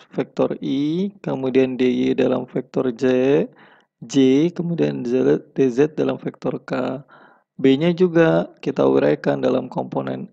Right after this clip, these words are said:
X, Y, Z. Untuk perkalian cross sectional, kalian sudah ini kan? Untuk X terhadap X, aturan kaidah tangan kanan ya,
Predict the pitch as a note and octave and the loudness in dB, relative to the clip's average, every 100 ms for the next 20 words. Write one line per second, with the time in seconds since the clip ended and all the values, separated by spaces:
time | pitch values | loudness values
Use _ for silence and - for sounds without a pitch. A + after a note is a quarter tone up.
0 | _ - C#3+ F#3+ F#3+ - - - _ _ | _ -4 0 -2 -4 -20 -20 -20 _ _
1 | _ _ _ - C3+ C#3 C#3+ D3 D#3+ B3+ | _ _ _ -2 2 4 4 2 -2 -10
2 | E4 G3+ B2 C3+ C3+ B2+ B2+ _ - B2 | -14 -12 -4 2 2 2 -4 _ -12 -10
3 | C3+ - C3+ C3+ C3+ C3 C3 B2+ C3+ B2+ | -8 -6 -6 -2 0 0 -4 -4 -2 -2
4 | - - - - C3 C#3 E3 G3 G#3+ - | -4 -8 -8 -8 -4 0 2 0 -4 -12
5 | - - _ _ _ - B2+ B2+ D#3 - | -20 -20 _ _ _ -4 0 2 0 -2
6 | C3 C3 C#3 D#3+ C3+ B2+ C3+ E3+ F3+ _ | -2 -2 -2 -4 -2 -2 -2 -4 -6 _
7 | _ _ _ _ _ _ _ _ - _ | _ _ _ _ _ _ _ _ -20 _
8 | D3+ B2 C3 - D3+ D#3 D#3 - C#3+ C3+ | -6 -2 -2 -2 0 0 -2 -8 -4 -2
9 | B2+ C3 - - C#3 D#3 F#3+ - - - | -2 -4 -6 0 4 4 2 -2 -20 -20
10 | - C#3+ - C3+ C3 C3+ - B2+ B2 C3 | -12 -10 -2 0 2 0 -2 -2 0 -2
11 | B2+ C3 C3 B2+ C3 C3+ D#3 D3 C3 C#3 | -2 -6 -6 -6 -6 -4 -2 0 0 -4